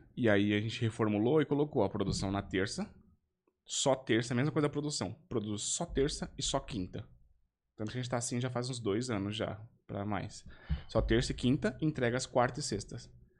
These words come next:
A não ser que tenha um cliente que tenha um pedido muito alto de X valor, que aí eu entrego um esporádico fora do, fora da curva ali, do programado. Mas depois que nós fizemos isso, mano,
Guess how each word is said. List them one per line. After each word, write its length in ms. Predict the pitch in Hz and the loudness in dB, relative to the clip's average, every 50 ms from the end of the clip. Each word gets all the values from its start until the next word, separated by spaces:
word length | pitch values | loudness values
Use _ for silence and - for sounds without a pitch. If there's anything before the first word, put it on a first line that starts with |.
| _ _ - | _ _ -2
A 80 | - | 0
não 200 | 220 247 320 349 | 2 2 0 -2
ser 480 | - - - - - - 147 143 151 160 | -2 -4 -4 -4 0 0 2 2 2 0
que 120 | - 151 | -4 -8
tenha 200 | 139 - - 143 | -8 -2 0 0
um 100 | 139 151 | 0 0
cliente 760 | 151 - 160 147 131 123 117 117 127 139 170 170 - - 123 123 | -2 -2 -4 -2 0 0 0 0 -2 -2 -4 -6 -6 -10 -12 -12
que 120 | - 120 | -12 -10
tenha 140 | 110 - 107 | -6 -6 -6
um 40 | 113 | -4
pedido 300 | - 110 104 107 107 98 | -6 -6 -6 -2 -2 -2
muito 400 | 95 98 104 117 139 139 131 101 | 0 2 2 0 0 2 4 6
alto 320 | 92 95 98 - - 101 | 6 6 6 4 0 -4
de 80 | 95 90 | -6 -6
X 280 | - - - 107 104 104 | -6 -4 -2 -2 -2 0
valor, 380 | 104 95 95 95 98 117 175 202 | -2 0 2 2 2 2 0 -4
que 120 | - - | -4 -2
aí 80 | 160 131 | 0 0
eu 100 | 127 139 | 0 0
entrego 340 | 175 190 - 147 113 104 107 | -2 -2 2 2 2 2 2
um 80 | 104 107 | 0 -2
esporádico 600 | 104 - - 120 110 101 95 92 95 - - - - | -4 -4 -4 -4 -2 -2 -2 -4 -6 -8 -14 -18 -12
fora 280 | - - 101 95 101 | -6 -4 -2 -2 0
do, 220 | 98 107 113 127 135 - - - - - - - - - - | -2 -2 -2 0 -2 -2 -2 -4 -6 -10 -10 -12 -12 -14 -16
fora 240 | - - - - 107 | -8 -4 -2 0 0
da 80 | 104 113 | 0 -2
curva 340 | - - 123 120 113 120 131 | -4 -4 -4 -4 -2 -2 -2
ali, 260 | 139 123 92 - - - - | -2 -2 -4 -6 -10 -14 -10
do 180 | - 107 101 | -8 -8 -8
programado. 560 | 98 - 104 95 101 113 123 113 101 90 92 92 | -6 -6 -6 -4 -2 -2 -2 -2 -2 -4 -6 -6
Mas 580 | 90 87 87 90 107 - - - - - - _ _ - - - - - - - _ _ _ | -6 -6 -6 -8 -10 -8 -8 -8 -8 -8 -12 _ _ -20 -20 -20 -20 -20 -20 -20 _ _ _
depois 360 | - 110 - - 120 120 - | 2 2 2 2 0 0 0
que 60 | - 147 | 2 0
nós 160 | 131 131 - | 0 0 0
fizemos 340 | 135 117 117 113 110 107 104 | 0 0 2 2 2 0 -2
isso, 300 | 104 117 - - - 95 | -4 -4 -4 -6 -6 -6
mano, 160 | 95 104 101 | -6 -6 -8